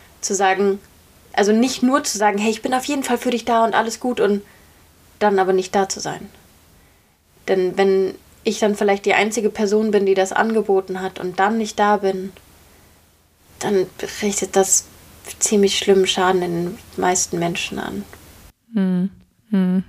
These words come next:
Speaker 2: Und dann eben auch nicht diesen Fehler zu machen, zu sagen, „Na ja, also dann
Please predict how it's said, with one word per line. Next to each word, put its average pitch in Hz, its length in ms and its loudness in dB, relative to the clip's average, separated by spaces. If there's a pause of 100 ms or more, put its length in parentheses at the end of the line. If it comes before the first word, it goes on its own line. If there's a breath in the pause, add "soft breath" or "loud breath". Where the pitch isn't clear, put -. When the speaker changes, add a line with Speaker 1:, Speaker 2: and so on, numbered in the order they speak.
(140)
Speaker 2:
Und 202 180 -4
dann 202 200 2
eben 190 260 0
auch 185 160 0
nicht 202 220 -2
diesen 196 200 -2
Fehler 185 320 -2
zu 185 140 -8
machen, 185 340 -2
zu 185 120 -6
sagen, 180 420 -4 (400 loud breath)
„Na 180 80 2
ja, 180 240 2
also 165 200 -2 (140)
dann 175 380 -2